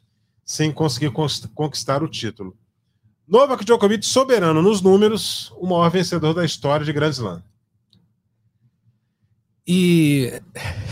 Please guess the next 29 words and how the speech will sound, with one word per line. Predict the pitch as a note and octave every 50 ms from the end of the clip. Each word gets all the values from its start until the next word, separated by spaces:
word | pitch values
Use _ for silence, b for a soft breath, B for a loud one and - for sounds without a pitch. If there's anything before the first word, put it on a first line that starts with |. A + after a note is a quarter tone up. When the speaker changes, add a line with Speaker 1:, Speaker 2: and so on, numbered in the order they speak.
| - - - F3
Speaker 2:
<laughs> | - - - D3 - - - - - - - - - - - -
quando | - G#3 A#3 A#3+ G3+
sai | - - F#3 F#3 F3+ C3+
a |
chave, | A2+ - - - D#3 D#3 D3 A2+ G2 G2+ G2+ G#2 - - _ _ _ _ _ _ _ _
sai | - - D3+ E3+
o |
sorteio | - - G3 E3+ - D#3+ D3+
da | D#3 D3
chave, | B2 - - G#2+ A2 A#2 _ _ - _ _ _ _ _ _ _ _ _
olhamos | - C3 B2 A#2+ C3+ D3+ D#3+ D3 B2
lá, | A#2 G2 - - _ _ _ _ _ _ _ _ _ _ _ _ _ _ _ _ _ _
né? | A#2+ A2 G#2 G#2+ A2+ - -
Alcaraz | A#2+ A#2 - - A#2+ G#2 G#2 G#2+ A#2 B2 A#2+
e |
Djokovic | G#2+ A#2 B2+ B2 - B2 G#2 G2+ A#2 B2 B2 - C#3
numa | C3 B2+
possível | B2 - - - - - - C#3 C3 B2 C3
semifinal. | A#2+ - D3 C3 A#2 - - A#2 G2 G2 G2+ _ _ _ _ _ _ _ _ _ _ _ _ _ _ _ _ _ _ _ _
Eu | - C3
acho | C3+ C#3+ B2 - -
que | - D#3 C3+ B2 A2 A#2 D3+ _ _ _ _ -
noventa | C3+ C3 C3+ C3 B2 A2 G#2+ A2 C3+ C#3+ D#3+ D#3 - -
e | C#3 B2+ A#2+ A#2
nove | A#2+ A#2 A#2 B2 C3+ C#3 C3 B2 B2
vírgula | A#2 A2+ B2 C3 B2+ C3 B2 A2+
dois | G#2+ A#2 A#2 C3+ C#3+ D#3 C#3+ A2+
por | - - B2 A2+
cento | - - - C#3+ C3+ C3+ B2 A#2 - C3 A2 A2 C#3